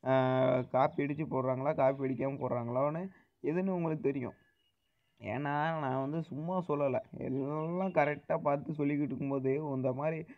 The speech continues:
ஒரு சில, ஒரு சில வலைதளங்கள், அதுவும் பிரபலமான வலைதளங்கள், அந்த வலைதளங்களே அவங்க அப்படி சொல்லும்போது,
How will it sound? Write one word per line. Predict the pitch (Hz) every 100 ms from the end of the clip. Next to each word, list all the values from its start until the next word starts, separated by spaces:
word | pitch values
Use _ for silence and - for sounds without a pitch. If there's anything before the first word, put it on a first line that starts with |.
| _ -
ஒரு | 143 165 180
சில, | 175 180 175 160 - -
ஒரு | - 131 151 170 -
சில | 175 170 156 147
வலைதளங்கள், | 143 151 156 147 135 - _ _ _ -
அதுவும் | - 143 170 156
பிரபலமான | 143 143 156 165 165 175 185 165 147 139
வலைதளங்கள், | 139 147 147 139 135 139
அந்த | - 139 131 131
வலைதளங்களே | 131 131 143 165 170 165 160 160
அவங்க | 170 151 151
அப்படி | 135 147
சொல்லும்போது, | 143 147 143 139 131 160 220